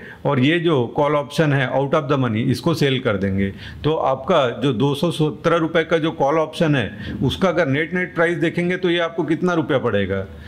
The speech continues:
एक सौ दस रुपया पड़ेगा। तो कहाँ दो सौ दस रुपये का कॉल option था, उसका just आप premium दे रहे हो, वो है सौ रुपया।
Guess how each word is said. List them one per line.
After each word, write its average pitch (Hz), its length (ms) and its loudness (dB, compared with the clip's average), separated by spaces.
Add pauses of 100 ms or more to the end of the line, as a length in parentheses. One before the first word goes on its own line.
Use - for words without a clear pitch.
(160)
एक 147 160 0
सौ 190 120 2
दस 185 220 2
रुपया 147 240 2
पड़ेगा। 98 420 0 (320)
तो 139 60 0
कहाँ 143 360 0
दो 131 120 2
सौ 156 160 0
दस 156 220 0
रुपये 170 220 0
का 175 100 0
कॉल 165 240 0
option 170 320 -2
था, 175 160 2
उसका 127 960 -2 (260)
just 156 360 2
आप 170 500 0 (520)
premium 156 420 2
दे 160 120 2
रहे 151 180 0
हो, 202 120 0
वो 151 400 0
है 196 180 0
सौ 143 240 2
रुपया। 101 380 0